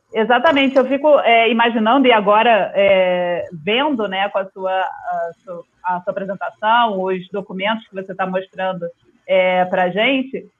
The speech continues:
que no acervo da Biblioteca Nacional a gente consegue percorrer os registros de desenvolvimento social e político, né, de, do país, né, de, ao longo de toda a história, tornando ela também importante na difusão da informação, né?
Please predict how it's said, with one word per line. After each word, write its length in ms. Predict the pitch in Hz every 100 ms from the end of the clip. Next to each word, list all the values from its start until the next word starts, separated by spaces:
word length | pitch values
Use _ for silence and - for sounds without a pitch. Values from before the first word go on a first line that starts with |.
| _ _
que 360 | 254 311 370 302
no 160 | 302
acervo 500 | 277 277 277 330 339
da 80 | 294
Biblioteca 420 | 233 247 233 240
Nacional 600 | 226 226 220 208 233 311
a 80 | 277
gente 300 | 240 269 269
consegue 320 | 285 277 269
percorrer 840 | 285 277 277 302 240 240 320 320 302
os 80 |
registros 480 | 277 247 285 294 302 277
de 100 | 247
desenvolvimento 560 | 262 254 262 247 277
social 680 | 277 269 240 202 226 277 254
e 60 |
político, 840 | 254 262 226 254 277 - _ 175 - _
né, 240 | 196 208 208
de, 160 | 196 185 175
do 100 | 190
país, 460 | 196 185 202 185
né, 180 | 208 190
de, 140 | 190
ao 120 | 202 202
longo 280 | 220 233
de 100 | 240
toda 300 | 240 240 247
a 40 | 311
história, 640 | - 254 226 220 185 170 - - _
tornando 460 | 226 220 214 233 262
ela 220 | 247 262
também 320 | 262 233 240
importante 520 | 269 277 269 247 262 262
na 220 | 262 294
difusão 640 | 294 302 294 240 262 285
da 180 | 247 277
informação, 880 | 349 - 330 339 330 - 262 247 233
né? 380 | 180 180 190